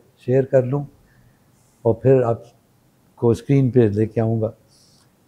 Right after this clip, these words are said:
वो अपने स्कूल के ज़माने से बड़े एक्टिव स्टूडेंट रहे, डिबेटर, राइटर,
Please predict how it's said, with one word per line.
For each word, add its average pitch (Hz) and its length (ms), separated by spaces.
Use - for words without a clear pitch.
वो 135 120
अपने 143 320
स्कूल 147 360
के 143 120
ज़माने 131 460
से 131 420
बड़े 120 140
एक्टिव 135 500
स्टूडेंट 127 460
रहे, 117 200
डिबेटर, 139 680
राइटर, 139 680